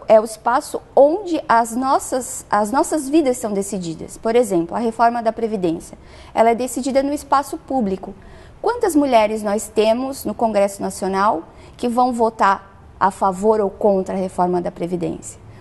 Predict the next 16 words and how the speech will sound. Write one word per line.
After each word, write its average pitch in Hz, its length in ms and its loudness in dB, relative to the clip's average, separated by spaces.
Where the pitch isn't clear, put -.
Porque 220 220 0
nós 226 220 4
seremos 202 380 -6
as 196 160 -2
mais 185 260 0
afetadas, 180 720 -8
se 247 380 -2
realmente 208 500 2
essa 196 180 -6
reforma, 196 640 2
né, 190 120 -2
como 208 260 -2
o - 20 -8
governo 202 380 -2
propôs 196 420 -4
passar. 185 440 -6